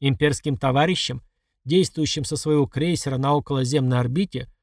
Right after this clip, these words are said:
абсолютно безразлично, в какой части планеты расположена их цель. Ровно с той же эффективностью, как и в Слоним и Вацевичской операции, они могут действовать в районе Лондона, Вашингтона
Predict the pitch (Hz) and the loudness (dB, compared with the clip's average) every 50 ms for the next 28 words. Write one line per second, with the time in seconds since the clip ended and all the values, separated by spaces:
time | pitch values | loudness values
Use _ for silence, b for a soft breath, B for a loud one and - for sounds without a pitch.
0 | _ _ - 196 233 254 - - - 226 220 220 196 - - 165 147 156 151 143 | _ _ -4 0 0 0 0 -2 -2 0 0 0 0 0 0 -2 0 0 2 2
1 | 156 156 151 143 170 214 214 - - - 139 - - 160 156 - 160 143 - - | 2 2 0 0 0 -2 -2 -4 -4 -6 -6 -6 -6 -6 -4 -2 -2 -2 0 0
2 | 160 147 - - - - - 143 139 139 160 139 - - 139 131 131 120 - - | -2 -4 -4 -4 -6 -6 -2 -2 0 0 0 0 -2 -2 -2 0 -2 -2 -2 -2
3 | 147 139 139 131 117 117 131 147 156 - - - - - - - _ _ _ _ | -2 0 0 0 0 0 0 0 -2 -4 -6 -8 -8 -8 -10 -12 _ _ _ _
4 | _ _ _ _ _ _ _ - 160 190 247 277 277 262 240 233 214 - - - | _ _ _ _ _ _ _ -4 0 2 4 4 4 2 2 2 2 0 0 0
5 | 220 202 151 160 180 147 - 185 - - - - 262 254 220 143 - - - 104 | 0 0 2 0 -2 -2 -2 -4 -6 -6 -2 -2 0 2 2 0 -2 -4 -6 -4
6 | - 233 233 - 226 185 - - - 196 208 220 220 214 196 - - 185 180 214 | -2 -2 -2 0 -2 -2 -2 -4 -4 -2 0 0 0 0 0 -2 -4 -2 0 0
7 | 202 - - 208 170 147 - - - 160 156 - - 175 196 247 247 - - - | 0 0 -2 0 0 0 -2 -2 -2 -2 -2 -2 -2 -4 -2 -2 -4 -4 -6 -8
8 | 131 120 - _ _ _ _ _ _ _ - 240 262 262 254 240 220 214 180 175 | -8 -8 -10 _ _ _ _ _ _ _ -2 0 2 2 2 4 2 2 2 2
9 | 214 190 - - 185 127 131 165 196 202 202 180 156 143 139 147 208 233 240 214 | 0 0 0 -2 -4 -2 0 0 2 2 4 4 4 4 4 4 4 4 4 4
10 | 185 175 170 170 165 156 139 151 226 233 - - 190 135 - - - 135 123 117 | 2 0 0 0 0 0 2 2 0 0 0 -2 -4 -6 -6 -6 -4 -4 -2 -2
11 | 120 | -4